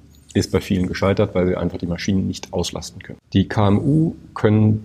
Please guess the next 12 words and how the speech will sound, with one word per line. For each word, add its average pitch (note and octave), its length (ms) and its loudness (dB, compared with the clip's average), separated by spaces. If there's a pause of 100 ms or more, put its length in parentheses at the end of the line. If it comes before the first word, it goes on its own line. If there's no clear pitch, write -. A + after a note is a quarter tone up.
die F#2+ 240 -2
additive G2+ 400 0
Fertigung A2 720 -2 (180)
für F2+ 200 0
sich A2+ 280 2
gewinnbringend A2 600 4
einsetzen, F#2+ 420 2
wenn F2+ 80 2
sie F2+ 80 0
von - 160 -8
Anfang G#2+ 380 0
an F#2+ 280 0